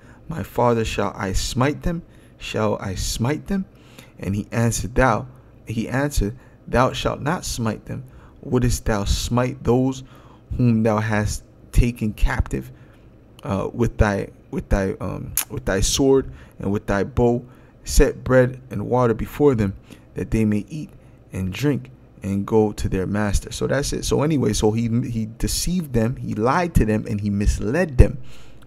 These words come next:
to what? So that he can be delivered. And that's how the Lord delivered him.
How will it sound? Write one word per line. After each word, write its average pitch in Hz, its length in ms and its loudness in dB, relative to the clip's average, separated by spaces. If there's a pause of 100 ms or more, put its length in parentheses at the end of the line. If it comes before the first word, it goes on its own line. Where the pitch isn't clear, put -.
(100)
to 117 80 4
what? 117 320 4
So 104 160 2
that 104 140 2
he 107 100 -6
can 104 180 -2
be 185 140 -2
delivered. 127 580 0 (500)
And 101 100 -2
that's 135 160 2
how 131 140 4
the 123 80 2
Lord 139 260 2
delivered 247 400 -6
him. - 80 -12